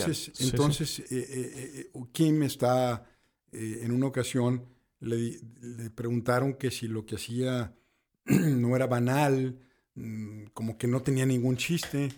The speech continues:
Speaker 1: Voltea y le dice, "¿Cuántos followers tienes?". Le dice el reportero, "¿Y tú cuántos followers tienes?".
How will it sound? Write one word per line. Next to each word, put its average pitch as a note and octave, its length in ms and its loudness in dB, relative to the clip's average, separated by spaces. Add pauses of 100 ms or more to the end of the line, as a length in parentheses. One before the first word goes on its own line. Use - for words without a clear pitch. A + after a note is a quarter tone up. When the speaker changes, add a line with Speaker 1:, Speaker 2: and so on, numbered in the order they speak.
(400)
Speaker 1:
Voltea B2 460 2
y D3 60 0
le C#3 80 2
dice, C#3 280 -2
"¿Cuántos C#3+ 340 -4
followers D3+ 440 -2
tienes?". E3 520 -8 (600)
Le A2 140 -4
dice A#2+ 160 -2
el C3 60 -6
reportero, B2+ 500 -8
"¿Y A2 60 -10
tú B2+ 160 -6
cuántos C#3+ 280 -4
followers C3+ 460 -10
tienes?". C#3+ 380 -12